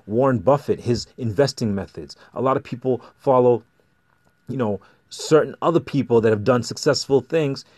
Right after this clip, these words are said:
and then guess what? They become successful. So that's what you need to do. You cannot, you cannot, everyone, you know this,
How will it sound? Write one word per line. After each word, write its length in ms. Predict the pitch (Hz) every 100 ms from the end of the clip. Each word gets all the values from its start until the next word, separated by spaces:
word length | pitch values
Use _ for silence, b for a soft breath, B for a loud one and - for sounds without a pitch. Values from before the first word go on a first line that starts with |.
| b 123
and 120 | 127
then 140 | 135
guess 240 | 135 135 143
what? 240 | 131 90
They 140 | 143
become 320 | 147 139 127 101
successful. 640 | - - 98 - - 71 _ _ _ _ _ _ _ _ _ _ _ _ _ _ _ _ -
So 140 | 139
that's 140 | 135
what 120 | 143 139
you 80 |
need 120 | 139 113
to 60 |
do. 160 | 110 156
You 140 | 117
cannot, 560 | 117 - 139 139 143 - b b -
you 100 | 123
cannot, 540 | 147 123 135 139 - -
everyone, 680 | 151 156 170 151 151 147 -
you 140 | 135
know 200 | 123 131
this, 180 | 120 113